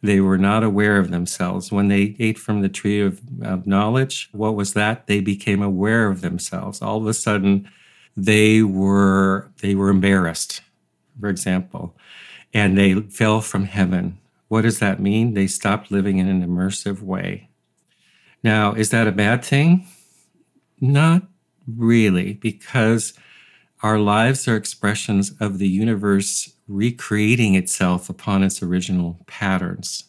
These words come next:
So, like, everything in our life is actually a, a result of a natural pattern, which we would not call bad.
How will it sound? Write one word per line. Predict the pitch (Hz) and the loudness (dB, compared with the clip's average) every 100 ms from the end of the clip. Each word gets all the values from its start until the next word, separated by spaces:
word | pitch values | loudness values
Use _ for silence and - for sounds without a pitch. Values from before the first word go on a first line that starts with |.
| _ _ _ _ _ _ _ | _ _ _ _ _ _ _
So, | - 104 | -4 0
like, | 107 110 - - | 2 0 -4 -6
everything | 117 147 160 - 139 131 117 | -2 0 -2 -2 -2 0 -2
in | 117 110 | -2 -2
our | 104 101 | 0 0
life | 98 113 110 92 95 - _ _ _ _ _ _ _ | -2 0 0 2 0 -4 _ _ _ _ _ _ _
is | - 107 | -2 0
actually | 113 107 - 110 107 101 | 0 0 -2 -2 0 -2
a, | 98 _ 104 | -6 _ -4
a | 107 | -2
result | 98 98 98 95 | 0 0 0 0
of | 98 | -2
a | 98 | -2
natural | 87 92 - 98 92 | 0 0 0 -4 -4
pattern, | - - 113 107 92 95 | -6 -2 0 0 -2 -4
which | 98 101 - | -6 -6 -2
we | 104 | 0
would | 101 117 | 2 2
not | 113 120 123 | 0 -2 -4
call | - 95 90 95 101 _ _ _ _ _ | -6 -4 -2 -6 -8 _ _ _ _ _
bad. | 113 123 143 101 101 | -4 0 2 0 -4